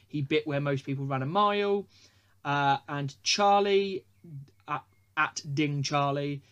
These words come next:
said, "One of my least favourite episodes purely because of how awful it is to watch the way Jez and Mark act and how humiliating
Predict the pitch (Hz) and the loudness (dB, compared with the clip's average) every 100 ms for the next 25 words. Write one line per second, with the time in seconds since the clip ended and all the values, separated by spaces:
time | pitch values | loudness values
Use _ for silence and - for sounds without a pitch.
0 | _ - 147 143 165 175 160 156 180 170 | _ -4 -2 0 2 0 2 2 2 0
1 | 170 151 156 143 151 143 - - 185 170 | -2 -2 -4 -6 -4 -4 -2 4 4 4
2 | 147 - 135 147 - 185 175 139 139 143 | -2 -8 -6 -6 4 4 4 2 -4 -4
3 | 131 143 147 - - 147 143 135 143 139 | -6 -6 -6 -6 -6 -4 -4 -2 -4 -4
4 | 139 135 - 139 - - - _ _ 143 | -4 -6 -8 -12 -12 -16 -20 _ _ -10
5 | 131 131 123 151 143 139 139 131 131 131 | -4 -4 -4 -4 -4 -4 -2 -4 -4 -6
6 | 127 | -6